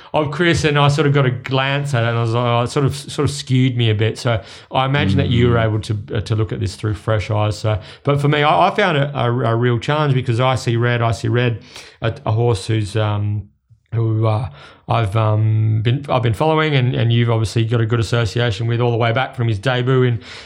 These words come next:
Speaker 1: Kalgoorlie. That was a, that was a really good win to get over the top of,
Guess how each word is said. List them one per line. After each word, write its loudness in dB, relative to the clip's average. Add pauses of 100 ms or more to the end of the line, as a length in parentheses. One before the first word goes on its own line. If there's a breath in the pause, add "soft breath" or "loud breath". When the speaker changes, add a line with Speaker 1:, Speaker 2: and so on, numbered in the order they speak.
(100)
Speaker 1:
Kalgoorlie. 2
That 2
was -2
a, 0
that -2
was -2
a -2
really 0
good -2
win 0
to -2
get -2
over 0
the -4
top -2
of, -2